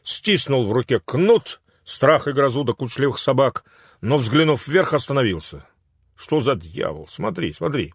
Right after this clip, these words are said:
по нас!» «Что?» — произнес кум и поднял свою голову также вверх. «Как что? Месяца нет!» «Что за пропасть?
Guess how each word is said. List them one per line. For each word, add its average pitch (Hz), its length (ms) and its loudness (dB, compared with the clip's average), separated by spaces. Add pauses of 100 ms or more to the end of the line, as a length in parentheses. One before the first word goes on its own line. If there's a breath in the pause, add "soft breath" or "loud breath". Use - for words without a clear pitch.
(100)
по 151 140 -2
нас!» - 360 -8 (760)
«Что?» — 202 580 4 (120)
произнес 123 560 0
кум 170 340 2
и 107 40 -2
поднял 120 440 0
свою 117 320 0
голову 107 360 0
также 92 420 -2
вверх. 90 480 -10 (260)
«Как - 300 0
что? 151 320 -14
Месяца 180 680 -4
нет!» 82 360 -14 (480)
«Что - 300 2
за 107 180 -2
пропасть? - 640 -12